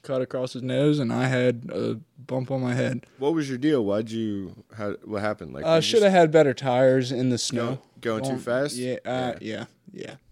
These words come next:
Speaker 2: Eh.
Speaker 1: I did a three sixty and, like, held the wheel at full lock, and we barely missed a red Ford Explorer, and then we went to the ditch. And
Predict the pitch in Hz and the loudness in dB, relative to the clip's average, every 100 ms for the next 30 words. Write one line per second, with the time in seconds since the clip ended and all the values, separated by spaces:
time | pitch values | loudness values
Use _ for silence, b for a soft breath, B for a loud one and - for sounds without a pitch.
0 | - 208 208 196 175 - 175 165 165 160 | -14 -10 0 4 4 4 2 4 6 4
1 | - 165 160 156 123 135 135 123 147 143 | 4 2 4 4 2 0 2 0 4 4
2 | 127 127 135 120 135 120 120 123 120 - | 4 2 2 2 -2 0 0 0 -2 -2
3 | 120 117 131 131 127 135 123 120 120 120 | -4 2 4 4 2 2 0 0 2 2
4 | 117 123 123 - - 120 123 123 117 117 | 0 -2 -2 -4 -6 -2 2 2 2 0
5 | 117 113 117 - 113 107 110 107 - 110 | -2 -2 -4 -4 -6 -6 -6 -6 -8 -10